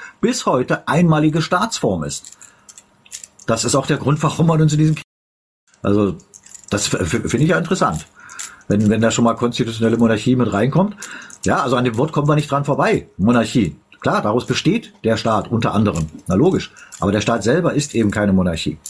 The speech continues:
Ja, und was für eine Volksabstimmung? Äh, ja, welche Vol-, welches Volk soll denn abstimmen? Erzähl doch mal. <laughs> Und wenn ich mir so umgucke, also ich möchte nicht, dass mein Nachbar über mein Leben, äh, bestimmen sollte. <laughs> Ah, Kugelschreiber, jawohl. <laughs>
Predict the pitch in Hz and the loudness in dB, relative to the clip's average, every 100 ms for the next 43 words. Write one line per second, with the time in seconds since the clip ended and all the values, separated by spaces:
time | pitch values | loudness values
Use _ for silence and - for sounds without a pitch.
0 | - - - - - - - - - 92 | -18 -20 -20 -20 -20 -20 -18 -18 -6 -4
1 | 78 - 104 131 151 - 170 190 160 - | -4 -2 -2 2 0 0 -2 0 -2 -2
2 | 127 110 101 110 104 104 110 143 143 143 | -2 0 2 2 2 2 2 0 0 0
3 | 117 147 156 - 170 165 156 160 165 - | 0 0 0 0 0 0 0 0 -2 -2
4 | 110 110 - 127 92 90 95 - _ - | -2 0 0 0 0 -2 -4 -10 _ -20
5 | - - - _ - - - - - 151 | -20 -20 -20 _ -16 -14 -10 -8 -4 -4
6 | 190 - 220 - 208 180 185 180 196 202 | -4 -4 -6 -4 -2 2 2 2 2 2
7 | - 131 135 151 139 127 175 214 208 202 | 2 0 2 2 2 0 2 2 2 2
8 | 151 143 139 117 143 143 190 208 123 113 | 2 2 0 0 -2 0 0 0 0 0
9 | 117 - 127 113 113 110 113 180 135 113 | 0 -2 0 0 0 2 2 2 2 0
10 | 107 117 120 110 104 95 92 - 139 - | 0 -2 -2 0 0 0 -6 -10 -12 -10
11 | 147 - 202 226 - - - _ _ 131 | -10 -6 -2 -2 -4 -20 -20 _ _ 0
12 | 127 - 98 85 135 113 117 - | 0 0 0 0 0 2 0 -2